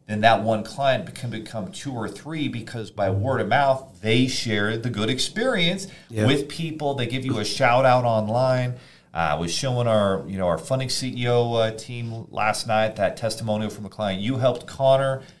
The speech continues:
Speaker 1: uh, awesome veteran who got a massive business line of credit, another hundred thousand dollars, almost three hundred, three hundred thousand dollars in total funding. And, uh, just really cool to see a guy, but he gave such an amazing video testimonial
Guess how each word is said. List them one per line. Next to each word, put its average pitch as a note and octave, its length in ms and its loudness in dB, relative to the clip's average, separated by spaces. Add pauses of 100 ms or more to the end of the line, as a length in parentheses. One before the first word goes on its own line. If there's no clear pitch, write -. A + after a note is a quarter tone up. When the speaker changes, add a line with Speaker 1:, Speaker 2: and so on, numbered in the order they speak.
(140)
Speaker 1:
uh, E2+ 300 4
awesome A2+ 500 2
veteran G#2+ 480 2
who G2 120 -8
got E2+ 200 0
a D#2+ 60 -4
massive G2 480 -2
business G2 340 -10
line F#2+ 200 -2
of F2+ 60 -6
credit, G2 360 -4
another F#2+ 380 -2
hundred F#2+ 260 -6
thousand F#2+ 320 2
dollars, F#2 220 -4
almost - 240 -10
three C#3+ 180 -14
hundred, A2 160 -12 (580)
three G#3 200 -10
hundred - 180 -12
thousand A#2+ 380 -4
dollars A#2 260 2
in E2 80 -8
total A#2+ 280 -6
funding. G2+ 600 0 (480)
And, G2 440 2
uh, F#2 180 2
just A2+ 320 -8
really A2+ 400 -4
cool G#2+ 260 -8
to F#2+ 60 -6
see G#2+ 220 -8
a F2+ 40 -10
guy, G2 220 4
but F#2+ 140 -4
he A2+ 120 -10
gave G#2+ 220 -4
such - 320 -4
an A#2 80 -6
amazing A#2+ 520 -2
video F3+ 360 -2
testimonial G#2 960 0